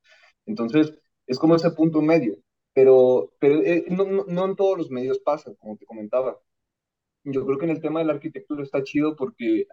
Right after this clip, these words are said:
hay quienes que se dedican a dar, este, materiales, hay quienes que se dedican a softwares, hay quienes que se dedican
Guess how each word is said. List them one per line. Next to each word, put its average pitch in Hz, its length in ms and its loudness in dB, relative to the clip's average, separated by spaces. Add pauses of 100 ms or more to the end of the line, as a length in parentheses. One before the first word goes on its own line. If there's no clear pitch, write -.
(160)
hay 127 200 2
quienes 147 260 -6
que 139 140 2
se 127 100 -4
dedican 127 340 -4
a 113 60 0
dar, 113 320 0
este, 104 640 -8 (280)
materiales, 110 720 0 (260)
hay 120 120 2
quienes 151 220 2
que 156 100 2
se 139 100 2
dedican 127 300 2
a 123 60 0
softwares, 113 540 -2
hay 123 120 -4
quienes 143 300 -4
que 151 100 -8
se 143 100 0
dedican 131 540 0